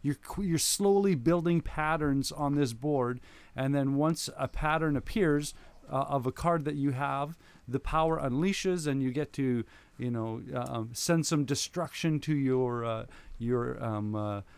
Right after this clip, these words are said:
opponent's way. And, um, this is one of those games that I think is, is absolutely variable because y-, you're playing against an opponent in an abstract setting who has choices to make, and there's no script at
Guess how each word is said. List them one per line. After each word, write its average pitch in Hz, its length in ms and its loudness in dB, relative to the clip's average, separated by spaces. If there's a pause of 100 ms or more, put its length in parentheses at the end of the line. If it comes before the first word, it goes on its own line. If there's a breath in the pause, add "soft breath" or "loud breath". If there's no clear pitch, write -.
(120 soft breath)
opponent's 151 600 0
way. 151 440 -2 (420 soft breath)
And, 123 400 -2
um, 123 540 -2 (160)
this 156 560 -4
is 185 120 -2
one 202 160 2
of 202 100 0
those 180 280 4
games 143 380 2
that 139 140 2
I 135 60 0
think 147 240 -6
is, 120 280 -6
is 120 260 -4 (180)
absolutely 143 720 -2 (200)
variable 135 680 0
because 123 600 -4 (340 soft breath)
y-, 117 240 -10 (100)
you're 127 220 -6
playing 143 340 -2
against 143 320 -2
an 147 60 -2
opponent 151 400 -4
in 139 120 -2
an 139 100 -8
abstract 139 480 -6
setting 156 380 -2
who 151 260 0
has 151 300 -4
choices 170 480 -4
to 139 100 -4
make, 113 300 -4
and 123 280 -4
there's 120 240 -6
no 135 240 -2
script - 560 -6
at 156 200 -8